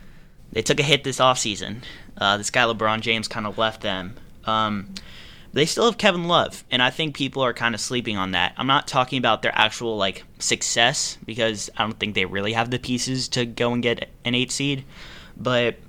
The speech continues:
I, I wanna see if Kevin Love, can he go back to being Timberwolves Kevin Love, where he puts up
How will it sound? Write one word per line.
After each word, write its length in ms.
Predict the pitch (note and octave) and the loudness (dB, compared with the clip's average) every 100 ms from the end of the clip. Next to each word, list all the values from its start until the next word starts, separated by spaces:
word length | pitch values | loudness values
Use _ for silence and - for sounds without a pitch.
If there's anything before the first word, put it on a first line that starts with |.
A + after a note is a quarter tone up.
| - - - - | -20 -20 -18 -14
I, 60 | - | -4
I 80 | C3 | 0
wanna 240 | E3 G#3 G3+ | 2 2 2
see 380 | E3 D#3+ C#3+ - | 2 2 0 -4
if 160 | C3+ - | -2 0
Kevin 320 | D3+ D3+ C3+ | 0 0 0
Love, 460 | B2+ A2 G#2 - - - - - | 2 0 -2 -10 -20 -20 -20 -12
can 140 | - C3+ | -4 0
he 140 | C#3+ | 2
go 180 | C3+ C3+ | 2 2
back 340 | C3 B2 - - - | 4 2 -2 -16 -8
to 120 | - | -4
being 540 | B2+ A#2+ A2+ A2 G#2+ - - | 0 0 0 0 -4 -6 -6
Timberwolves 560 | - B2+ A2 G#2+ G#2 - | -2 0 0 0 -2 -2
Kevin 280 | A2 G#2+ G#2+ | -2 -2 0
Love, 380 | G2 F#2+ - - | 0 0 -4 -8
where 220 | A#2 A2 | -2 0
he 120 | G2+ A2+ | 0 -2
puts 240 | A2+ - | -4 2
up 240 | A2 G#2 | 4 2